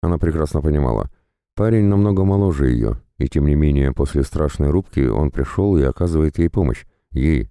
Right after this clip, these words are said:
капитану космофлота Империи. «Госпожа, вы спите?» — поинтересовался Дарк, заглянув в комнату. «Нет, принц», —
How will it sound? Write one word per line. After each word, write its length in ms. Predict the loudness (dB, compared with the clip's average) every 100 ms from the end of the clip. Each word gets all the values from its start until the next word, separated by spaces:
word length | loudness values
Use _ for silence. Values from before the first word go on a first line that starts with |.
| -4
капитану 540 | -2 -2 0 0 0
космофлота 560 | -2 -4 -2 -2 -2 -2
Империи. 440 | 0 0 0 -4 -10 _ _ _ _ _ _ _
«Госпожа, 560 | -4 -2 -2 -2 -2 -4 _
вы 200 | -2 0
спите?» — 460 | 0 -2 -2 -2 -4 -8 _ _ -6
поинтересовался 760 | -2 0 -2 -2 -2 -2 -2
Дарк, 300 | -2 -2 -4
заглянув 600 | -4 -2 -2 -2 0 0
в 40 | -4
комнату. 440 | -4 -4 -4 -6 -8 _ _ _ _ -2
«Нет, 220 | -2 0
принц», — 340 | 0 0 -2